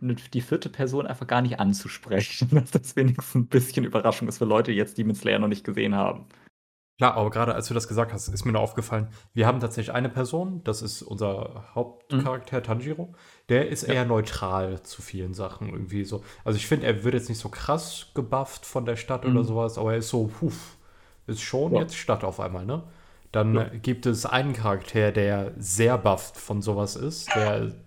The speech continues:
Speaker 1: <laughs>
Speaker 2: überhaupt keinen Kontakt mit sowas hatte. Und wir haben denjenigen, der k-, schon Kontakt
Speaker 1: Ja.
Speaker 2: damit hatte, der
Speaker 1: Ja.
Speaker 2: weniger davon überrascht ist,
Speaker 1: Ja,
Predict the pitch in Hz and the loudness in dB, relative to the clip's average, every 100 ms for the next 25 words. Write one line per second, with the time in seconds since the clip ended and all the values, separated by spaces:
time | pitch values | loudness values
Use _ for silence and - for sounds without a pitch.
0 | - - - 107 117 120 - 104 95 95 | 0 4 6 8 8 6 2 2 2 -2
1 | 95 - 107 - 117 - - - - - | -6 -2 -2 0 -2 -2 -14 -20 -20 -20
2 | - - 110 120 117 110 135 - 160 165 | -16 -6 -2 2 2 2 -2 -2 -4 -4
3 | - - - - - - - 123 151 165 | -10 -20 -20 -20 -20 -20 -2 2 4 2
4 | - 127 120 147 135 127 127 131 135 123 | 2 4 4 4 2 0 0 0 0 0
5 | 123 110 123 139 131 - - 147 131 131 | -2 2 4 4 2 -4 0 0 2 2
6 | 131 135 110 107 170 165 123 113 113 123 | 6 8 8 6 4 4 6 6 6 4
7 | 117 113 107 113 98 107 139 - 135 127 | 4 4 2 -2 0 0 -2 -4 -6 -2
8 | 131 110 | 2 2